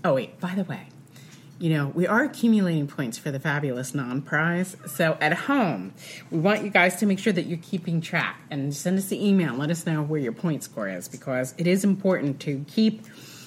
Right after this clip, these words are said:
your imaginary points tallied up for your non-prize. So this <laughs> one, this is a hundred-point question. This is a big one. True or poo? Contrary to popular belief, dogs do not sweat by salivating. They sweat through the pads of their feet.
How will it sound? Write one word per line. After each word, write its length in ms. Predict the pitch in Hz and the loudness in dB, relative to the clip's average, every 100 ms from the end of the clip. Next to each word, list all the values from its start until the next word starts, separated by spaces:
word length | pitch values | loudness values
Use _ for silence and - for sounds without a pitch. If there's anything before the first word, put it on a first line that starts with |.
| - - | -14 -2
your 440 | 175 180 170 - | 4 6 4 2
imaginary 480 | 170 175 175 202 196 | 0 0 2 2 2
points 580 | 196 156 135 123 - - - | 0 -2 -2 -4 -10 -14 -6
tallied 400 | 160 156 151 143 | 0 2 2 -2
up 320 | 110 - - | -4 -6 -6
for 120 | 143 | -4
your 160 | 135 139 | -2 -2
non-prize. 760 | 117 127 - 104 76 - - - - - - | -2 -6 -6 -8 -8 -12 -18 -20 -20 -18 -12
So 180 | - 202 | 0 2
this 480 | 170 170 262 381 254 | 2 4 4 6 4
<laughs> 20 | |
one, 340 | 240 202 156 220 226 156 - - - - | 4 4 6 6 4 -2 -12 -16 -16 -2
this 360 | 180 285 403 - | 6 6 6 0
is 260 | 220 254 233 | 4 4 4
a 180 | 220 202 | 2 4
hundred-point 720 | 214 240 220 - 170 143 - - | 4 0 -2 -2 -2 -2 -6 -2
question. 460 | 170 196 - - | 0 0 -4 -8
This 180 | 170 202 | -8 -4
is 140 | 196 | -6
a 20 | 147 | -2
big 220 | 160 165 | -4 -4
one. 120 | - - - - - - - - - - | -14 -18 -20 -20 -20 -20 -20 -20 -18 0
True 260 | 285 370 | 4 4
or 180 | - 240 | 6 4
poo? 320 | 254 233 139 | 6 4 4
Contrary 640 | 107 - 339 330 330 311 285 | 2 2 4 4 4 2 2
to 120 | 254 | -2
popular 560 | 262 254 254 226 214 | 2 2 4 2 2
belief, 560 | 196 190 202 170 143 - | 4 4 4 2 0 2
dogs 400 | 202 247 320 - | 4 6 4 -2
do 180 | - 233 | 2 4
not 300 | 202 165 - | 6 4 -2
sweat 480 | - 226 240 240 170 | -2 2 2 2 0
by 120 | 147 | 0
salivating. 1000 | - - 220 254 247 170 123 85 - - | -2 0 2 2 2 2 0 -2 -8 -10
They 140 | 143 | -8
sweat 380 | 139 - 208 214 | -6 -2 -2 -2
through 140 | 202 160 | -4 -2
the 100 | 135 | -4
pads 400 | - 151 156 160 | 0 0 0 -2
of 100 | 147 | -2
their 160 | 127 | -6
feet. 380 | 127 - 143 | -6 -4 -4